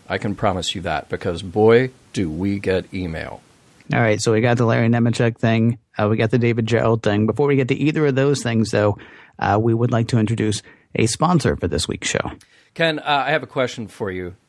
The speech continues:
Speaker 1: If,
Speaker 2: Mm.
Speaker 1: i-, if you could fly,
Speaker 2: Mm-hmm.
Speaker 1: okay, so if you just woke up tomorrow morning and you're like, "Hey, look, I can fly."
Speaker 2: Yep.
Speaker 1: Uh, what would you wear?
Speaker 2: What would I wear?
Speaker 1: Yeah.
Speaker 2: That,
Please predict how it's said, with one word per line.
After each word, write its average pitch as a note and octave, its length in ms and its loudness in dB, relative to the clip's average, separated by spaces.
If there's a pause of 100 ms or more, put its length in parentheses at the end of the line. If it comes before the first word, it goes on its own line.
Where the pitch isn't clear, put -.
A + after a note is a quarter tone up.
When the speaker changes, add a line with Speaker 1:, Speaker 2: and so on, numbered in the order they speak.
(100)
Speaker 1:
If, C#3 100 2
Speaker 2:
Mm. B2 340 6
Speaker 1:
i-, - 40 -12
if B2+ 260 -10
you C3+ 100 -8
could F3+ 200 -8
fly, G2+ 480 -10 (400)
Speaker 2:
Mm-hmm. C#3 320 6
Speaker 1:
okay, F#2+ 200 -12
so G#2+ 280 -8
if G2 160 -12
you A2 100 -8
just G#2+ 140 -8
woke B2 260 -2
up A2+ 340 -4 (140)
tomorrow A2+ 300 -2
morning G2 400 -4
and G2+ 100 -8
you're G2 120 -4
like, G2+ 180 -4
"Hey, E3+ 200 -6
look, B2 320 -8
I A2+ 120 -6
can B2+ 180 -10
fly." A2 480 -8 (440)
Speaker 2:
Yep. A2 260 0 (100)
Speaker 1:
Uh, G#2+ 220 -8 (100)
what A#2 240 -10
would C3 140 -12
you A#2+ 80 -10
wear? F#2+ 400 -8 (1400)
Speaker 2:
What C#3 140 0
would D3 100 2
I A#2 120 0
wear? A2+ 600 0
Speaker 1:
Yeah. F#2+ 200 -14 (460)
Speaker 2:
That, B2+ 380 -6